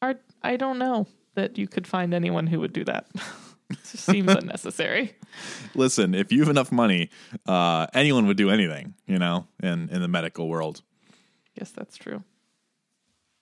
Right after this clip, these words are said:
Speaker 2: And actually,
Speaker 1: Um,
Speaker 2: this, uh, this episode is a kind of a good, um,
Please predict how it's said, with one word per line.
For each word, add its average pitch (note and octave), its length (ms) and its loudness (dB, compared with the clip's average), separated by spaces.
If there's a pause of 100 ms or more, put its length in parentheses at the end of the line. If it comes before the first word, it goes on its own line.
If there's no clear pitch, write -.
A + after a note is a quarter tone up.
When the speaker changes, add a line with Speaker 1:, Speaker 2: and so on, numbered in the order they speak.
(540)
Speaker 2:
And G#2+ 140 0
actually, C3+ 460 4
Speaker 1:
Um, F#2+ 60 4
Speaker 2:
this, A#2 240 2
uh, A2+ 300 4
this B2 160 0
episode A2+ 400 2
is F#2+ 240 -2
a G2+ 140 -6
kind C#3 240 -4
of A#2+ 40 0
a G#2 60 0
good, A2+ 400 2 (840)
um, F2+ 640 -2